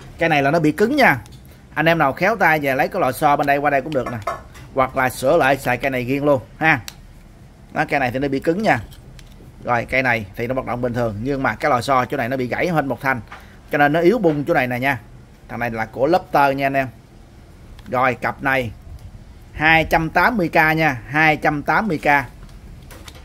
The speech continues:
Đó. Thì nói chung những dòng này thì kích thước em khỏi cần đo anh em ha, anh em cũng gành về dòng này ha.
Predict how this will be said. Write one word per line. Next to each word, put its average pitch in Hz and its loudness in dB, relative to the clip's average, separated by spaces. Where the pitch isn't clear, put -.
Đó. 131 0
Thì 135 -2
nói 160 2
chung 160 4
những 175 0
dòng 139 2
này 131 -2
thì 123 -6
kích 175 -4
thước 202 0
em 151 -4
khỏi 139 -4
cần 139 -8
đo 135 2
anh 147 0
em 147 0
ha, 175 2
anh 143 -4
em 143 -4
cũng 165 -8
gành 127 -2
về 120 -6
dòng 120 -2
này 120 -2
ha. 143 0